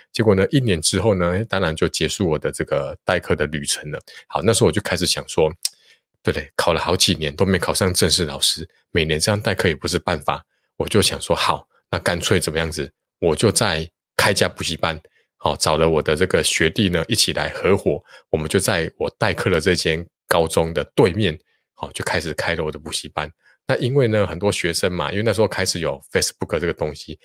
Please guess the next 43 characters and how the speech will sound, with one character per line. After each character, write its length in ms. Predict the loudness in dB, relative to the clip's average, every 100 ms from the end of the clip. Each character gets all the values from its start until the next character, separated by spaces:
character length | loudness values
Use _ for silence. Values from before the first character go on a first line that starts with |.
| -20
大 120 | _ 0
家 140 | 0
看 220 | 0 -2
到 140 | 0 0
我 200 | -2 -4
这 100 | 0
个 260 | 2 2
发 240 | 0 -2 -2
出 160 | -4
这 100 | -4
个 80 | -2
讯 220 | 0 0
息， 260 | 0 -2 -6 _ _
很 160 | -8 -2
自 140 | 2
然 140 | 2 0
的 80 |
就 140 | 0 2
会 120 | 2
来 120 | 0
找 220 | -2 -2
我， 240 | -2 -4 -8 _ _
对 40 |
不 60 | -4
对？ 140 | -2
因 80 | 0
为 80 | 0
他 60 |
们 140 | 0 -2
觉 120 | -4
得 120 | -4
说， 160 | 0 0
诶， 120 | 0
换 200 | 0 2
了 80 | 2
新 180 | 0
老 120 | -2 -2
师 180 | -6
可 140 | -4 -6
能 120 | -6
不 100 | -4
适 220 | -2 0
应， 100 | -2